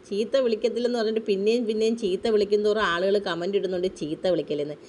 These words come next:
ഇനിയെങ്കിലും നിനക്ക് നല്ലതായിക്കൂടെടി കഴുതേ, നാണമില്ലാത്ത നാറി. പിന്നെ ഫിജോ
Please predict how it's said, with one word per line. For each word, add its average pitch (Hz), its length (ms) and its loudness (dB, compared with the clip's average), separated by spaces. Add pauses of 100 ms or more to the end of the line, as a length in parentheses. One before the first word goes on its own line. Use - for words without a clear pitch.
(280)
ഇനിയെങ്കിലും 294 480 2
നിനക്ക് 247 220 0 (100)
നല്ലതായിക്കൂടെടി 156 1000 -2 (100)
കഴുതേ, 160 460 0 (2250)
നാണമില്ലാത്ത 185 680 2 (140)
നാറി. 156 420 0 (1160)
പിന്നെ 170 300 4 (1700)
ഫിജോ 190 300 4